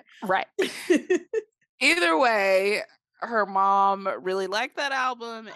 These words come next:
Speaker 1: and
Speaker 2: Oh,
Speaker 1: played
Speaker 2: yeah.
Speaker 1: it on repeat.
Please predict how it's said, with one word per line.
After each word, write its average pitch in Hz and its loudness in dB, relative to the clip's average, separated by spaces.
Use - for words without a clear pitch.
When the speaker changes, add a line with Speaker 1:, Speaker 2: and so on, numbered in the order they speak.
Speaker 1:
and 175 -14
Speaker 2:
Oh, - -
Speaker 1:
played 208 -2
Speaker 2:
yeah. 190 -2
Speaker 1:
it 185 -4
on 180 -2
repeat. - -14